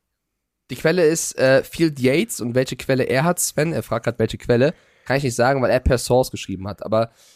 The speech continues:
das kennt auch Carsten, das ist so im Journalismus, du hast ja deine Quellen aus Umfeld, aus, aus was auch immer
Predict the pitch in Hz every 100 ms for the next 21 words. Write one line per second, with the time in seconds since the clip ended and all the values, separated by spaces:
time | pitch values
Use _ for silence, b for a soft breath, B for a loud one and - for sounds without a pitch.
0 | b b - - - 117 156 147 - 127
1 | 147 - 120 - 147 151 139 123 123 131
2 | 127 131 - 135 - 104 123 - 127 120
3 | 113 - - 113 113 117 - 113 - 123
4 | 120 120 117 110 - 110 - - 110 110
5 | 107 117 107